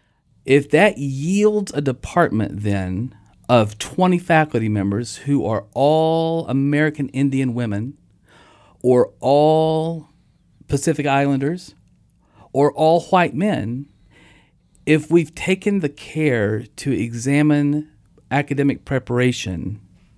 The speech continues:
then I think the public would still say, and that you, Bart, would still say,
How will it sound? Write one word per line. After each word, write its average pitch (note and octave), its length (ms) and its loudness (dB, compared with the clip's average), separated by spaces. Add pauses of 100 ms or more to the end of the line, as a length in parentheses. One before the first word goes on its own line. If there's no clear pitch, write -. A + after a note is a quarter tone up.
(1160)
then C#3 640 2 (320)
I B2+ 180 2
think F#3+ 640 -4
the B2+ 100 -6
public D3+ 500 -2
would A#2 120 -4
still D3 300 0
say, G2+ 400 -2
and A#2+ 100 2
that G#2+ 120 -2
you, C3+ 160 0
Bart, B2+ 260 2
would G#2 140 -8
still G2+ 240 -8
say, G2+ 480 -10